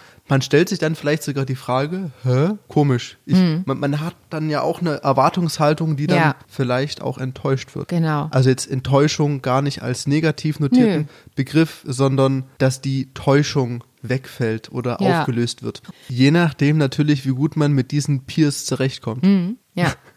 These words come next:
Speaker 1: Das ist immer die, die Hauptprämisse.
Speaker 2: Aber das würde ich jetzt auch wieder unterscheiden, Peer Groups und Freundschaften in sozialen Netzwerken.
Speaker 1: Ja, das ist mit diesem weiten Begriff, wie ich es eben gerade schon angesprochen
Speaker 2: Mhm.
Speaker 1: habe, natürlich ganz schön schwierig.
Speaker 2: Mhm.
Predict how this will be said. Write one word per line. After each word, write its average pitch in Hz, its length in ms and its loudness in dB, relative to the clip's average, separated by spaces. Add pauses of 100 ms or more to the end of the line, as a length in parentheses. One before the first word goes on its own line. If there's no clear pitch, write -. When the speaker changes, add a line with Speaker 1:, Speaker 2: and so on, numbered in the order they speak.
Speaker 1:
Das 151 160 0
ist 147 100 0
immer 147 220 2
die, 135 120 -6
die 139 120 -8
Hauptprämisse. 147 720 -2 (100)
Speaker 2:
Aber 190 220 4
das 226 240 2
würde 226 120 0
ich 208 60 -2
jetzt - 240 -4
auch 202 240 2
wieder 220 380 0 (100)
unterscheiden, 185 880 0
Peer 208 240 0
Groups 277 480 -2
und 196 720 2 (160)
Freundschaften 185 560 -2
in 175 80 -2
sozialen 170 400 -2
Netzwerken. 147 640 -6 (120)
Speaker 1:
Ja, 117 340 2
das 139 160 4
ist 175 200 2
mit 151 200 2
diesem 160 360 2
weiten 151 800 0
Begriff, 139 640 0
wie 156 240 -2
ich 147 80 -4
es - 60 -10
eben 143 200 0
gerade 135 220 0
schon - 140 -6
angesprochen 165 500 2
Speaker 2:
Mhm. 175 60 2
Speaker 1:
habe, 151 180 0
natürlich 147 320 0
ganz 147 240 0
schön 139 160 0
schwierig. 147 480 0
Speaker 2:
Mhm. 180 300 -2